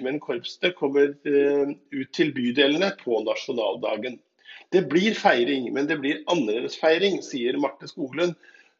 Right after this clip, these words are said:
prosjektleder for syttende mai-feiringen i Gjøvik i år, til Oppland Arbeiderblad. I samarbeid med O A skal, eh, kommunen streame både ordførerens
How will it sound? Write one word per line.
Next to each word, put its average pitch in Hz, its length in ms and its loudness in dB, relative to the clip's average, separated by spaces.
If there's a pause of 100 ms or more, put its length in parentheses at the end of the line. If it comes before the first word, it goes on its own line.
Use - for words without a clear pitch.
prosjektleder 156 800 2
for 113 160 -4
syttende 113 400 -6
mai-feiringen 107 720 -4
i 117 80 -2
Gjøvik 104 380 -2
i 120 100 0
år, 180 140 4 (260)
til 117 220 -2
Oppland 98 340 -8
Arbeiderblad. 104 720 -4 (720)
I 196 80 -4
samarbeid 170 560 4
med 160 160 0
O 165 240 -2
A 202 60 0 (100)
skal, 165 560 0
eh, 147 1800 -6
kommunen 175 640 -2
streame 151 560 -2 (320)
både 156 160 -2
ordførerens 147 640 0